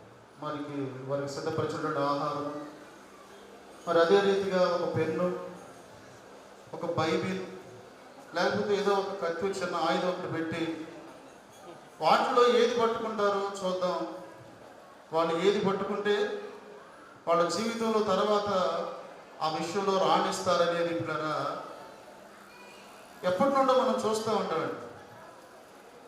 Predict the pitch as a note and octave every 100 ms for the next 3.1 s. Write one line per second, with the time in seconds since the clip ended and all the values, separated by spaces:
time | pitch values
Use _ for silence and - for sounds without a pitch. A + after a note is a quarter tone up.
0 | - - - F3+ F#3+ F#3+ A3 A3+ A3+ G#3+
1 | G#3+ G#3+ G3 G3 G3 G#3+ - - - F#3
2 | F#3 A3 G#3 G#3 G3+ F#3+ F#3+ F#3 F#3 F3+
3 | F3